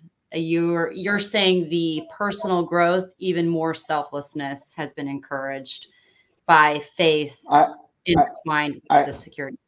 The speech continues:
Speaker 1: industry.
Speaker 2: I, I would say, well, and you've heard me,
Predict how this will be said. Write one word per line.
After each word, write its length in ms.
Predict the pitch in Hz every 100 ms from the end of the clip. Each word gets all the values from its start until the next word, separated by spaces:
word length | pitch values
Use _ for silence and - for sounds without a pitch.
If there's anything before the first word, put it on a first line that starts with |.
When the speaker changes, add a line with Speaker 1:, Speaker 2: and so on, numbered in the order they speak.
| _
Speaker 1:
industry. 500 | - - 95 80 - _ _ _ _ _ _ _ _ _ _ _
Speaker 2:
I, 160 | 143 151
I 240 | - 139
would 160 | 160 139
say, 520 | - 127 120 117 110 - _ _ _ _ _ 76 _ _ _ _ _ _ _ _ _ -
well, 140 | 123
and 320 | 123 - 120
you've 140 | 123 117
heard 240 | 120 107
me, 220 | 104 101